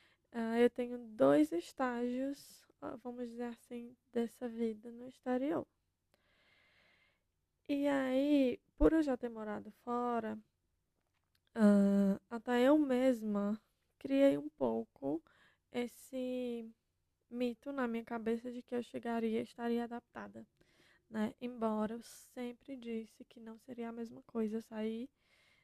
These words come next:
do Iguatu com essa mentalidade de que não vai ser a mesma coisa.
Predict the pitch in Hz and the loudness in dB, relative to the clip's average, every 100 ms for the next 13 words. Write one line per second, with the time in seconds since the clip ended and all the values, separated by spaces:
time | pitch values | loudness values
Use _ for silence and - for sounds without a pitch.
0 | _ - 240 240 233 - 233 226 _ - | _ -2 -2 -2 -6 0 0 0 _ -10
1 | 240 226 240 277 _ _ 240 226 - 247 | -8 -6 -10 -16 _ _ -6 -6 -10 -12
2 | 240 240 240 240 254 _ _ _ _ _ | -10 -10 -10 -12 -16 _ _ _ _ _
3 | 240 240 240 269 269 233 214 - 226 226 | -14 -12 -10 -8 -6 -8 -10 -20 -12 -8
4 | 233 254 254 254 240 233 240 269 233 220 | -6 -8 -8 -8 -8 -10 -12 -10 -8 -8
5 | 220 226 | -10 -18